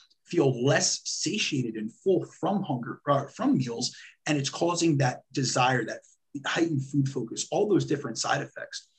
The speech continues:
The next thing we wanna do in terms of macronutrient distribution is maintain an adequate fat intake, because not only is this important for hormone production, because fat is, you know, precursors for hormone or cholesterol, but also for the absorption of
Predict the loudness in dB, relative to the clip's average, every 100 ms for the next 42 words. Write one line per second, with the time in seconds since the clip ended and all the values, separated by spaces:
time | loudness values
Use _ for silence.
0 | -20 -20 _ 0 0 -2 -2 0 2 2
1 | 2 2 2 2 0 0 0 -2 0 0
2 | 0 -2 -4 -6 -8 -12 -12 -18 -10 -8
3 | -2 0 0 -2 -6 -4 -4 -2 -4 0
4 | 0 0 -4 -8 -2 0 0 -6 -12 -16
5 | -20 _ _ -12 -2 0 0 -6 _ _
6 | 0 2 4 4 4 2 0 0 -2 -2
7 | -4 -6 -4 0 2 2 0 -4 -2 -2
8 | -2 -2 -4 -4 -2 -2 -2 -6 -8 -8
9 | -8 -6 -2 0 0 0 -2 -8 -8 -4
10 | -2 -2 -4 -6 -4 -4 -4 -6 -10 -14
11 | -20 -10 -4 -2 0 -2 0 2 2 4
12 | 4 4 2 -2 -4